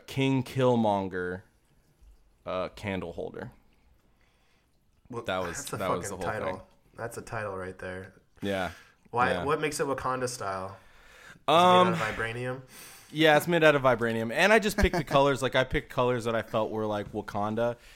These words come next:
Speaker 1: And I made sure to, to put gold at the top of it and purple at the bottom 'cause my allegiance is with Ki-, King Killmonger and not T'Challa.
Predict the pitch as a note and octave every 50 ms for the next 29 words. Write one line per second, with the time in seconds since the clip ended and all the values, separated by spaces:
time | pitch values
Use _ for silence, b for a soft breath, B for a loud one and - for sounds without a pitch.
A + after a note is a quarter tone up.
0 | B B A2 A2+ B2 B2 B2 B2 B2 B2 A#2+ - - B2 A#2+ A#2+ A#2 A#2 G2 -
1 | - - - A2 G2+ - A#2+ G#2+ D#2 F2 - - A2+ G#2 G#2+ A2 A2 G#2+ A2 -
2 | G#2 - - G#2 F#2+ F#2+ - A2 G2+ A2+ A2+ E2+ F#2 F2+ - - G2+ G2 G#2+ G#2+
3 | G2 F2+ - F#2+ E2 F#2 F#2 F#2 G2+ A2 A#2 A2 - G#2+ G2 F2+ E2+ - - _
4 | _ _ _ - G2+ G2 F#2+ F#2+ F#2 F#2+ G2 G2 F#2+ F2 G#2 G#2+ G#2+ G#2 F#2 F2
5 | F#2+ - - - G#2+ G2 - - - - - F#3+ F#3 F2 - - F#2+ G#2+ B2+ D3
6 | D#3 D#3 C#3+ D#3+ D#3 B2+ G#2 G2+ G2+ F#2 - - - - - - F2+ D2+ C#2 -
7 | -